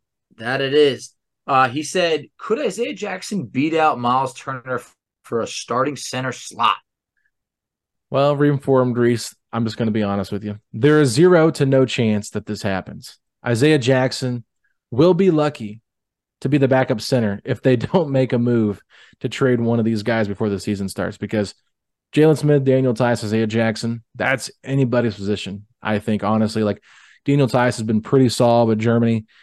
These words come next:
Speaker 2: Daniel Theis was fine in the minutes that he played last year. Didn't really, like, pop off and, like, maybe feel like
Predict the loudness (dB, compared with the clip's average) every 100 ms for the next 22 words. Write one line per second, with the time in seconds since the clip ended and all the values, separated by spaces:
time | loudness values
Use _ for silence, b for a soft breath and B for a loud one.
0 | b b _ _ -2 2 2 2 0 0
1 | -2 -6 -2 0 0 0 -2 -2 0 2
2 | 0 0 -4 -2 -2 0 -2 0 0 2
3 | 2 2 2 0 -2 -2 -2 0 -2 -2
4 | -2 -2 -4 -2 0 2 0 0 0 0
5 | -2